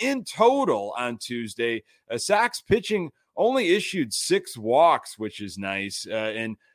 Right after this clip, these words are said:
Sox offense was a combined four for ten, uh, with runners in scoring position, uh, both of those games. There were no, uh, errors, uh, but there were some mental mistakes and some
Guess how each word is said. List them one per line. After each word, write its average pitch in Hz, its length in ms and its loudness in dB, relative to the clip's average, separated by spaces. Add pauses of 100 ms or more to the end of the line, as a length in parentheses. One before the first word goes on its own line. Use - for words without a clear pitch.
Sox 175 360 0
offense 165 480 4
was 131 220 -2
a 117 80 -4
combined 127 640 0
four 190 400 4
for 151 240 -2
ten, 135 560 -2 (280)
uh, 101 60 -6
with 107 160 -4
runners 127 420 -2
in 113 100 -6
scoring 120 440 -2
position, 107 720 -6 (280)
uh, 101 100 -6
both 120 280 -2
of 117 120 -6
those 113 260 -2
games. 120 320 -4
There 131 120 0
were 143 200 2
no, 214 540 4 (260)
uh, 107 120 -2 (140)
errors, 123 840 0
uh, 123 140 -2
but 139 160 -4
there 170 120 2
were 226 220 4
some 220 280 -2
mental 202 340 0
mistakes 170 640 -2
and 151 100 -8
some 127 200 -6